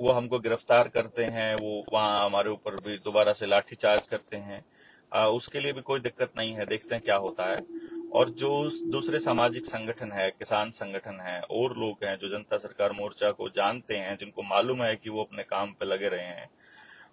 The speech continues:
उन लोगों को आवाज नहीं आ रही है क्या आप तक?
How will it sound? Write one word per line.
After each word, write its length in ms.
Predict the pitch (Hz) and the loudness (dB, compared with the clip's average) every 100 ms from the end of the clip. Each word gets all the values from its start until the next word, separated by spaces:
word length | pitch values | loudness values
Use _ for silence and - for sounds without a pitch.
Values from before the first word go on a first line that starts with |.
| _ _ | _ _
उन 100 | 139 | -4
लोगों 400 | 156 151 151 151 | 2 4 6 4
को 480 | 151 135 143 147 - _ _ - _ _ _ _ _ _ _ _ _ _ _ _ _ _ _ _ _ _ _ _ - | 0 0 0 0 -4 _ _ -20 _ _ _ _ _ _ _ _ _ _ _ _ _ _ _ _ _ _ _ _ 4
आवाज 300 | 120 147 156 | 10 10 8
नहीं 160 | 170 151 | 4 2
आ 100 | 120 | 2
रही 120 | 104 | 2
है 80 | 98 | 2
क्या 160 | 98 | 2
आप 100 | 92 | 2
तक? 80 | - | -2